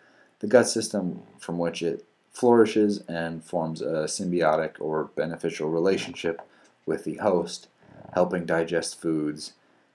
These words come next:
and making more nutrients available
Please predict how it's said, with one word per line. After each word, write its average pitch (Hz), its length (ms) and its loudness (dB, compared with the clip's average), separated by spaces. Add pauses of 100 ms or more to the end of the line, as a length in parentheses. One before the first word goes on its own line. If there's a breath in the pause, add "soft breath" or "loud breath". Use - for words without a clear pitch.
(220 soft breath)
and 71 520 -10 (1300)
making 90 360 -2
more 82 200 -2
nutrients 78 460 -6
available 73 420 -2